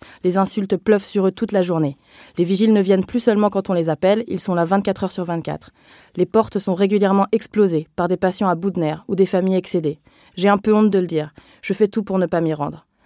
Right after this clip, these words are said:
La vue de ma blouse blanche y suscite trop d'espoir. On m'y alpague, on me supplie, on me demande de l'aide, des comptes, des explications. Combien de temps ça va prendre ? Comment c'est possible ? Un verre d'eau ?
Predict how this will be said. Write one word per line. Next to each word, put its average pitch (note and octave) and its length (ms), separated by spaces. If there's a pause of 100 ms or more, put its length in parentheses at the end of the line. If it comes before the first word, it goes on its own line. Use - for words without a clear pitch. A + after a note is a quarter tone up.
La F3+ 100
vue G3+ 160
de A3 60
ma G3+ 80
blouse F#3 240
blanche G#3 220
y G3 60
suscite F#3+ 320
trop - 160
d'espoir. E3 480 (320)
On F#3 80
m'y G3 140
alpague, F3 480 (300)
on G3 80
me G3 100
supplie, G3 540
on G#3 80
me G3+ 80
demande F3+ 400
de F#3+ 100
l'aide, E3 420
des G3+ 200
comptes, E3 360
des F#3+ 220
explications. F#3+ 720
Combien G#3 260
de F#3+ 60
temps G3+ 100
ça G3 140
va F#3+ 120
prendre ? D#3+ 440
Comment A3 220
c'est G#3+ 140
possible ? E3 580
Un G3 80
verre G3+ 180
d'eau ? E3 180